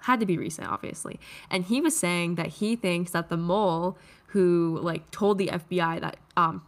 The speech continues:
former President Trump had these documents was actually his son-in-law, Jared Kushner. So a bit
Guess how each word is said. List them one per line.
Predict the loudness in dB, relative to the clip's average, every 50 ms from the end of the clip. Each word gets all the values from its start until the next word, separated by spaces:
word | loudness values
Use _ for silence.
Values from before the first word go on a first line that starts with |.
| -10
former | -6 -2 0 0 0
President | 0 0 -2 -2 -2 -4 -4 -4
Trump | -4 -4 -4
had | -2 -2 -2 -2 0
these | -2 -4 -2
documents | -2 -4 -4 -4 -4 -6 -6 -4 -4 -4 -4 -4 -6 -6 -10 -20 -14 -6
was | -2 -2 -2 0 0
actually | 0 0 0 -2 -2 -2 0 0 0
his | -2 -2 -4 -2
son-in-law, | -2 -4 0 0 2 2 2 2 2 2 4 4 4 2 0 -4 -10 -20 -20 _
Jared | -2 0 2 2 2 0 -2
Kushner. | -2 -4 -4 -2 -4 -6 -6 -6 -8 -8 -8
So | -4 -2 0 2 2 0 0 -2 -8 -20 -20 -20 -20 _ _ _ _ _ _ -4
a | -2 0
bit | 2 2 2 2 2 -2